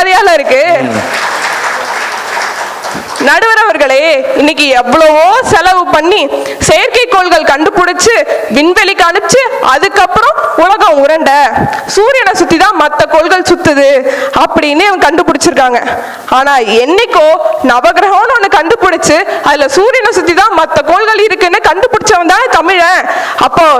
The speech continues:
Speaker 1: இது அறிவியல் வளர்ச்சியா இல்ல அது அறிவியல் வளர்ச்சியா?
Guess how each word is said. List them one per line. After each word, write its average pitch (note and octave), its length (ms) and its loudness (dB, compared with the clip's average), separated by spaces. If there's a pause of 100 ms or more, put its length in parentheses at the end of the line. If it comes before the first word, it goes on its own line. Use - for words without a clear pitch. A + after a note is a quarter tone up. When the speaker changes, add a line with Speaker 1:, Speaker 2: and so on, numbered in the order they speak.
(200)
Speaker 1:
இது G4 220 2
அறிவியல் A4+ 340 0
வளர்ச்சியா G4+ 400 2
இல்ல B4 100 2 (120)
அது G#4 180 2
அறிவியல் G#4 320 0
வளர்ச்சியா? D4+ 400 2